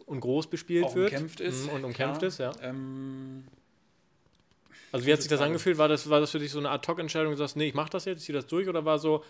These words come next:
Speaker 1: „Ah, ich überlege
Speaker 2: Ja.
Speaker 1: noch mal und schieb das noch mal zwei Wochen“, oder war es echt so ein Prozess von vier Wochen und ich sag jetzt, „Okay, Kündigung ist
Speaker 2: Ja.
Speaker 1: geschrieben“, oder?
Speaker 2: Also der Prozess war schon schleichend,
Speaker 1: Mhm.
Speaker 2: dass du immer mal wieder,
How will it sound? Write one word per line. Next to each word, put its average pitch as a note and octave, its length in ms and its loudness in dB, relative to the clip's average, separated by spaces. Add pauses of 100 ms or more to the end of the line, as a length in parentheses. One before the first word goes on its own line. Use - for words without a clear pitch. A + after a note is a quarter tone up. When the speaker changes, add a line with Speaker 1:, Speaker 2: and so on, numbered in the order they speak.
(200)
Speaker 1:
„Ah, G#3+ 500 0 (680)
ich - 140 -10
überlege D#3+ 340 6
Speaker 2:
Ja. F3+ 60 0
Speaker 1:
noch F3 100 2
mal E3+ 300 2
und D3+ 120 -2
schieb F3+ 240 -6
das E3+ 140 2
noch E3+ 80 -4
mal E3 160 -4
zwei D#3 260 0
Wochen“, D#3 280 -2
oder D3 200 0
war D3 140 4
es C#3 80 -4
echt D3+ 200 -4
so D#3 140 0
ein C#3 100 -4
Prozess D3 400 -4
von C3+ 320 -2
vier C3+ 200 -4
Wochen D3 280 0
und C3+ 100 -4
ich B2 100 -10
sag C3+ 160 -4
jetzt, C3 200 -8
„Okay, B2 280 -6
Kündigung C#3+ 480 -4
ist B2+ 100 -10
Speaker 2:
Ja. B2 60 -8
Speaker 1:
geschrieben“, C#3 440 -8
oder? B2 300 -2 (300)
Speaker 2:
Also A#2+ 120 -8
der C3+ 80 -2
Prozess D3 360 -10
war C#3+ 80 -8
schon C#3+ 200 -8
schleichend, D3 520 -6
Speaker 1:
Mhm. D3 100 -4
Speaker 2:
dass - 160 -6
du D3+ 100 -10
immer D3+ 200 -4
mal C#3 220 -4
wieder, C3+ 360 -6